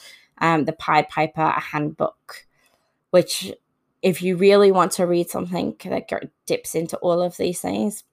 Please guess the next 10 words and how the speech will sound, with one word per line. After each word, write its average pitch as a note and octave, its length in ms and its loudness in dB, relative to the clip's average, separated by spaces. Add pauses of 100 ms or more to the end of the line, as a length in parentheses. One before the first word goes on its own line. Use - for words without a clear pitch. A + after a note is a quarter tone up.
(320)
fabulous, - 640 -6 (220)
absolutely - 400 -6
brilliant, - 580 -6
loved - 300 -6
it. - 340 -10 (1200)
Um, F#3+ 460 6
I F3+ 160 4
also, F3+ 920 6 (1200)
uh, E3 400 -2 (1500)
read F3+ 360 2